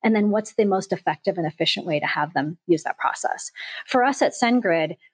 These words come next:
we knew our customers really were happy to, to self-serve, and it's only when their volume was at a certain level or their complexity in their maybe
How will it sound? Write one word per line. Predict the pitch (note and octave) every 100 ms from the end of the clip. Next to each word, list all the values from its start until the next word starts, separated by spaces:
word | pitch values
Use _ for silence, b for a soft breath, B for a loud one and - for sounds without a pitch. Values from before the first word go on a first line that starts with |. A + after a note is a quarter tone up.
| -
we | A#3+ B3 B3+ B3
knew | G#3+ A#3 A3
our | G3
customers | G#3+ G3+ G3+ F#3+ F#3+
really | F#3+ G3+ G3+ G3 F#3+ _
were | G3+
happy | E3+ F#3+ G3+ G#3
to, | F#3 E3 -
to | F#3
self-serve, | - E3+ - - A#3 G#3 D#3 D#3
and | G#3 G3+
it's | G#3
only | B3+ B3 B3+
when | A3 G#3 G3+ F#3+ b b _
their | G#3 F#3+ F#3+ F#3+ F3+ _ _ _
volume | F3+ G#3+ A3 B3 G#3+ F#3 F3 D#3+ -
was | D#3 G3+ F#3+ - - _
at | F#3+ F3+
a |
certain | - G#3+ G3
level | E3+ D#3+ D3+ B2+
or | G3+ F#3+
their | F3
complexity | - G3 - A#3 A3+ - F#3+ F3+ E3+
in | E3
their | E3+ E3 F3
maybe | F#3 F3 E3+ F3